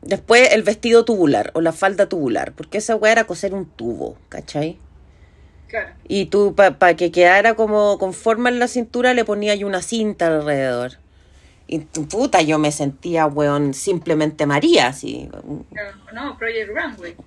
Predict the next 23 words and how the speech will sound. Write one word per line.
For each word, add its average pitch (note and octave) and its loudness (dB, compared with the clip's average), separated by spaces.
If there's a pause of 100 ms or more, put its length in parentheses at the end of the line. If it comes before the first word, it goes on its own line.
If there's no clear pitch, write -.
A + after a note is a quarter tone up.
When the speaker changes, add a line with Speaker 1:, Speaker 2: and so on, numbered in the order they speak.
(240)
Speaker 1:
No, F3+ 6
weón, G3 0
así G3+ -6
esa F#3 -2
época F3+ -2
era E3+ -2
simplemente F3 -8
María, E3 -4
entonces D#3+ -8
yo E3 -6
no D#3+ -6
soñaba D#3 -2
con, C#3+ -10 (640)
con D3+ -2
ser D#3 0
diseñadora D3+ -2
el D3+ -12
día D3+ -8
del D3+ -10
pico, G3+ -12 (420)
pero G#3 -8
bueno. E3 -8
Speaker 2:
<laughs> F#4 -14